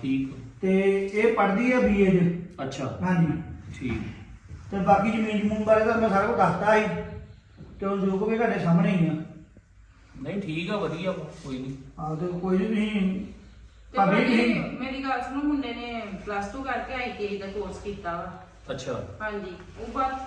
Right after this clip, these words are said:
Speaker 3: ਬਾਕੀ ਹੁਣ ਵੇਖਣ ਡਿਆ, ਨੌਕਰੀ ਨਾਕਰੀ ਲੱਭਣ ਡਿਆ ਵਾ, ਤੇ ਕੋਈ ਨਾ ਕੋਈ ਜੇ ਲੱਭ ਗਈ ਤੇ ਫਿਰ ਤੇ ਸਗੋਂ ਵਧੀਆ ਵਾ।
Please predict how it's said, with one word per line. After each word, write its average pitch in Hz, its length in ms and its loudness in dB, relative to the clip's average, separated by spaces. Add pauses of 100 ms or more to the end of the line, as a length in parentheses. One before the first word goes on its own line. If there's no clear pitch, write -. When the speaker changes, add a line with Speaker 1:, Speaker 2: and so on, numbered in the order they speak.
(140)
Speaker 3:
ਬਾਕੀ 262 360 -4
ਹੁਣ 285 260 0
ਵੇਖਣ 247 320 -4
ਡਿਆ, 254 100 -6
ਨੌਕਰੀ 277 380 -2
ਨਾਕਰੀ 233 340 -8
ਲੱਭਣ 208 360 -8
ਡਿਆ 233 140 -4
ਵਾ, 254 340 -6 (320)
ਤੇ 208 360 -2
ਕੋਈ 240 120 -6
ਨਾ 240 100 -6
ਕੋਈ 247 200 -4
ਜੇ 240 100 -6
ਲੱਭ 220 200 -2
ਗਈ 214 380 -8
ਤੇ 269 60 -10
ਫਿਰ 233 160 -10
ਤੇ 214 160 -12
ਸਗੋਂ 208 300 -8
ਵਧੀਆ 202 360 -6
ਵਾ। 254 140 -6